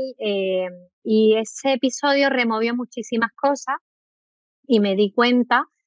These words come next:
bueno, me di cuenta, no me di cuenta en ese momento, yo aquello lo pasé, el niño se puso bien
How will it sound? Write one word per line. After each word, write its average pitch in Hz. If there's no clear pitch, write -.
bueno, 226
me 190
di 190
cuenta, 214
no 220
me 208
di 196
cuenta 190
en 185
ese 185
momento, 185
yo 175
aquello 196
lo 202
pasé, 262
el 196
niño 185
se -
puso 202
bien 294